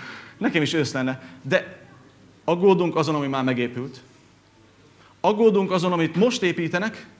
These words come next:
és aggódunk azon, ami még meg sem épült.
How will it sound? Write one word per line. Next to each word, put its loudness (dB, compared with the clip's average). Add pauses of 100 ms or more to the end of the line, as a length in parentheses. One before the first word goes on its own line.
(420)
és -6
aggódunk 4
azon, 4
ami 4
még 6
meg 2
sem 2
épült. 0